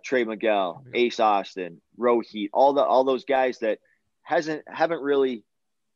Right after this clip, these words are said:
Speaker 1: gotten their shot yet. And then, you know, Impact gave them their opportunity. And all those guys, if you looked at their career from the beginning, they started off not winning any matches, nothing like that. Kinda like, "Okay,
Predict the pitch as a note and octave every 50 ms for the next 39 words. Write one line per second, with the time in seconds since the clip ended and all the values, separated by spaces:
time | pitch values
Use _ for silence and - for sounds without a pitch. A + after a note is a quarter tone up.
0 | _ _ - - - B2 - B2+ B2 G#2+ - - - D3+ C#3 C3 A#2+ - F2 G2
1 | E2+ D#2 - - - A2 A2 A2+ A#2 A2+ A2+ A2 G#2+ G#2 - _ _ _ - B2+
2 | B2+ B2 B2+ - C3 C3 B2+ C3+ B2+ A2 - - B2+ B2+ A#2 B2+ B2 A#2+ A#2 A#2+
3 | A#2 - B2 A2+ - - B2 A#2 A2+ A#2+ C3 D#3 - - F3 F3+ E3+ D#3+ - _
4 | _ _ _ _ _ _ - C3 C#3 D#3+ E3 F3+ F#3+ F#3+ F3+ - F3 C#3+ D3 D3+
5 | C3 C#3+ B2 - B2+ B2 C3 C3 - D3 C3+ B2+ C#3 C3 A#2+ - - C#3+ C3+ C3
6 | C3 - - C3+ C3+ C3 B2+ C#3 B2+ C3 B2 A2+ G#2+ G#2 G#2+ - _ _ _ _
7 | _ _ _ _ _ _ - A#2+ A#2+ - - - C#3 C3+ C3+ C3 B2+ B2 B2 B2
8 | - A#2 A#2 A#2 A#2 G#2+ A#2+ B2+ C3 B2+ B2 B2 B2 B2+ B2 A#2+ A#2 A#2+ A#2+ A#2
9 | - - A#2+ A#2 A#2 A2+ A2 - - G#2+ G2+ G#2+ A2 A2+ - C3+ B2 A#2 A#2+ A#2+
10 | A2+ - A#2 A2+ A2 A2+ A2+ A2+ - - A#2+ B2 B2 B2 A#2+ A#2 A#2 A2+ G#2+ C3
11 | B2+ - C3+ B2 A#2+